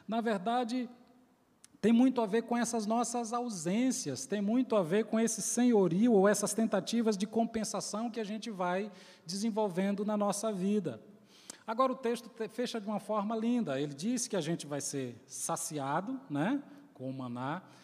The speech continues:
e vai ser dada uma pedra branca. É, é, é, a pedra branca era usada especialmente,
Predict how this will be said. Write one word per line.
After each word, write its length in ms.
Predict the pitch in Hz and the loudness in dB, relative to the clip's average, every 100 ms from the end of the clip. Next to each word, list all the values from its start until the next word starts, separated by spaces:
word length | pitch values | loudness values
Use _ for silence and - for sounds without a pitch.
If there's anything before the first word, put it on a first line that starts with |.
| - | -12
e 60 | 170 | -4
vai 140 | 202 | -4
ser 160 | 196 190 | -2 -2
dada 280 | 180 196 196 | 0 0 0
uma 160 | 185 | -4
pedra 540 | - 165 170 185 196 190 - - 135 | -4 -2 -2 -2 -4 -6 -18 -20 -6
branca. 560 | 131 160 160 143 117 - - - _ _ _ _ _ | 0 2 2 0 -6 -18 -20 -20 _ _ _ _ _
É, 160 | - 226 | -8 -6
é, 800 | 196 202 185 185 190 214 202 | -4 -4 -6 -8 -6 -6 -4
é, 60 | 185 - 190 | -8 -8 -8
a 60 | |
pedra 320 | - 277 208 | -2 0 0
branca 560 | 143 160 196 202 165 135 | 0 4 4 4 2 0
era 180 | 139 143 | 0 0
usada 340 | 135 147 160 | 0 0 0
especialmente, 1000 | 160 - 147 170 151 143 165 170 - 127 | -2 -6 -4 -2 0 2 2 0 -4 -10